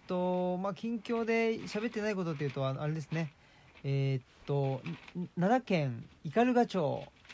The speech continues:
斑鳩町立図書館でですね、えー、うちのマスクさんが、まあ、一人でお話になったということですね。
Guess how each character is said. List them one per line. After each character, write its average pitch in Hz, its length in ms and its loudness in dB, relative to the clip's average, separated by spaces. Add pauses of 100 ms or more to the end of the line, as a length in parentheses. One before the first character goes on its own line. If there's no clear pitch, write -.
斑 185 220 -2
鳩 202 100 0
町 196 200 0
立 175 420 -2 (400)
図 170 100 -4
書 156 120 0
館 131 200 -6 (1120)
で 151 160 4
で 139 120 2
す 120 100 -10
ね、 135 320 0 (400)
え 139 100 0
ー、 135 40 4
う - 20 0
ち 135 60 -2
の 156 80 2
マ 185 160 4
ス - 80 -8
ク 139 80 -8
さ 139 140 -2
ん 123 60 -6
が、 123 280 -6 (260)
ま 139 120 0
あ、 131 40 0
一 226 220 0
人 190 120 2
で 135 200 -2 (240)
お 139 60 -2
話 143 280 2
に 135 60 2
な 139 80 2
っ - 20 -4
た 117 80 -10
と 123 180 -12 (800)
い 139 60 0
う 131 80 0
こ 131 80 0
と 127 40 -4
で 123 60 -4
す - 80 -8
ね。 165 240 -2